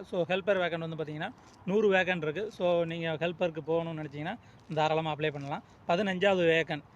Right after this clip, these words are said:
மேசன் கேட்டிருக்காங்க. அது முப்பத்தஞ்சு வேக்கன்ட் சொல்லியிருக்காங்க. பதினாறு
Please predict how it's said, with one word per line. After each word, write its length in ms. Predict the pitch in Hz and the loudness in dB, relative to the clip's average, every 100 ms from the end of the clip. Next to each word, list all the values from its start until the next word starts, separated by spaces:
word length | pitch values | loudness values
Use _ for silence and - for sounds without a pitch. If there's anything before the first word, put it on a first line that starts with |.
| - - | -14 0
மேசன் 380 | 165 202 214 | 2 4 2
கேட்டிருக்காங்க. 380 | 175 165 160 170 | 2 2 2 2
அது 120 | 170 | 0
முப்பத்தஞ்சு 420 | 165 160 196 190 170 | 0 -2 0 0 -2
வேக்கன்ட் 300 | 160 165 143 | -2 -4 -4
சொல்லியிருக்காங்க. 400 | 151 151 151 175 208 - - - | -2 -2 -2 -4 -8 -18 -8 -2
பதினாறு 440 | 170 202 190 170 | 2 4 4 2